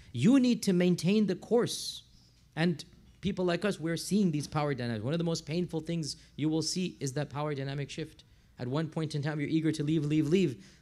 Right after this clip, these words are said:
Then, yani, you might not have that opportunity to be with your parents, right? You have to understand these realities.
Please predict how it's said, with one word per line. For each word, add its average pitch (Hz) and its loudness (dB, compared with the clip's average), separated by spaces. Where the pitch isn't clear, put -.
Then, 156 -4
yani, 127 -4
you 139 0
might 147 0
not 147 -6
have 139 -4
that 143 -2
opportunity 139 -4
to 135 -4
be 165 4
with 160 2
your 135 -6
parents, 98 -10
right? 123 -10
You 139 -4
have 165 -6
to 170 -2
understand 165 -4
these 143 -4
realities. 139 -8